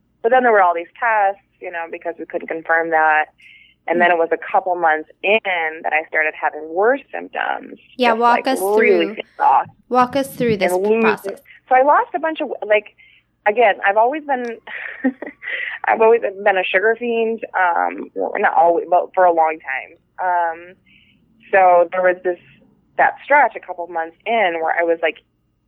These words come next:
Speaker 1: eating really, like, an excessive amount of, of sugar. Like, those bins where you go to the grocery store and they're, like, the grocery store is selling their own kind of chocolate chip cookies and it's, like, a whole, like, little carton thing.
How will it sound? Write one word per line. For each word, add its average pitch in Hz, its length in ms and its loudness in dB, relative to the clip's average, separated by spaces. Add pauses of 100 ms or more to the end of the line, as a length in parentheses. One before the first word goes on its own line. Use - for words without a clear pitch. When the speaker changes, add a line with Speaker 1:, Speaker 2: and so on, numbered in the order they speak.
(140)
Speaker 1:
eating 349 360 -4
really, 208 280 4
like, 160 200 0
an 156 80 -6
excessive 143 1000 -4 (240)
amount 156 380 -6 (100)
of, 180 400 -2 (140)
of - 100 -2
sugar. 156 280 -2
Like, 180 220 0 (360)
those 202 180 2 (100)
bins 185 340 2
where 180 120 -2
you 175 140 -6
go 170 680 2
to - 60 -20
the 180 60 -8
grocery 170 300 -4
store 156 260 0
and 156 100 -4
they're, 180 140 -4
like, - 380 -4
the 190 100 -10
grocery 170 280 0
store 165 180 2
is 160 120 0
selling 156 300 2
their 151 160 0
own 151 460 -2
kind 143 140 -2
of 135 80 -10
chocolate 147 320 -4
chip - 180 -10
cookies 127 440 -2
and 104 100 -4
it's, - 100 -10
like, 135 120 -6
a 135 40 0 (100)
whole, 131 260 0
like, 87 220 -6
little - 360 -2 (540)
carton 151 360 -2
thing. 147 220 -2